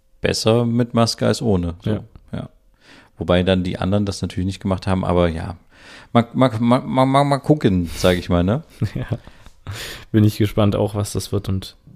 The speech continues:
Speaker 2: es wird bestimmt die Situation dann sich häufigen,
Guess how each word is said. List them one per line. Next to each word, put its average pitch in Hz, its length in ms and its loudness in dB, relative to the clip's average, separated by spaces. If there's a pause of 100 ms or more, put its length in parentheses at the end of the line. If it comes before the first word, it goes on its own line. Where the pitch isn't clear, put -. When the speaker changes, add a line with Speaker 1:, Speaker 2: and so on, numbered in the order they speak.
Speaker 2:
es - 220 -6
wird - 140 0
bestimmt 110 380 0
die 101 460 0 (460)
Situation 101 720 2
dann 101 180 2
sich 101 200 -4
häufigen, 101 640 -2